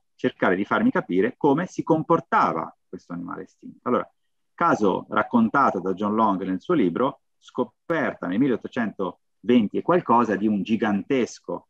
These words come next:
animale acquatico marino, eh, che si chiamava Plesiosaurus, che aveva la caratteristica di navigare con tutte e quattro le zampe,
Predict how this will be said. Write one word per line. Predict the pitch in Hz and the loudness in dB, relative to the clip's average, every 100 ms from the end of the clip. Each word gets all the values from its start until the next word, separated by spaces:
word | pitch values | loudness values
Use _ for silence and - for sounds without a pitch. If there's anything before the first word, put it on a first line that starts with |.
| _ | _
animale | 104 104 113 123 101 92 | 0 4 6 6 4 2
acquatico | - 127 135 - - | 0 2 2 0 -4
marino, | 104 135 117 90 101 131 - _ _ _ | 0 2 2 0 -4 -8 -12 _ _ _
eh, | 101 95 - | 0 0 0
che | - | 0
si | - | 2
chiamava | 107 120 110 - | 4 6 4 4
Plesiosaurus, | 127 131 110 104 95 98 92 90 92 - - 135 135 | 4 4 4 2 2 2 2 0 -4 -8 -2 -2 0
che | 156 | 0
aveva | 151 110 | 2 4
la | 107 113 | 2 0
caratteristica | - 147 - 143 95 - - 95 131 | -2 -2 -2 -4 -4 -6 -10 -2 0
di | 131 90 104 147 _ _ _ _ _ - | 2 4 4 2 _ _ _ _ _ 0
navigare | 127 175 175 147 143 143 143 160 156 | 4 4 2 0 0 0 0 0 -4
con | - 127 - | -2 -2 -2
tutte | 190 - 127 | -8 -6 -8
e | - | -6
quattro | 120 110 95 _ - 95 | -4 -4 -4 _ -8 -6
le | 95 87 | -6 -8
zampe, | - - 87 87 85 - 87 | -10 -8 -4 -4 -4 0 0